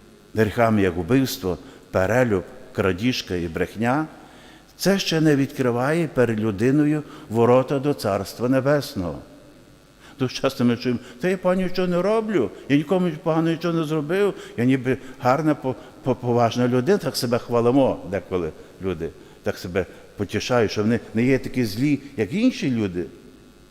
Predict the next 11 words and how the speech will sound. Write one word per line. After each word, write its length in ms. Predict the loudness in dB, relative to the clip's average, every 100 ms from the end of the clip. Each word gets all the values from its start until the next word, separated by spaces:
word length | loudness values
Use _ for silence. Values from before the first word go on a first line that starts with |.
| -20 -20 -20 -20 -20 -20 -20 -20 -20 -20 -20 _ -20 -20 -8
Але 160 | -4 -2
того 200 | -2 -2
замало. 560 | -2 0 0 0 -4 -6 -20 -20 -20 -14
Якщо 240 | -8 -2 2
ми 140 | 0 -2 -8 -2
поганого 640 | 2 2 2 0 -2 -4 -8 -20 -20 -20 -20 -12 -6
нічого 260 | -2 0
не 160 | 2 4
робимо, 240 | 2 2
того 140 | -2 2
замало. 560 | 4 6 4 0 -4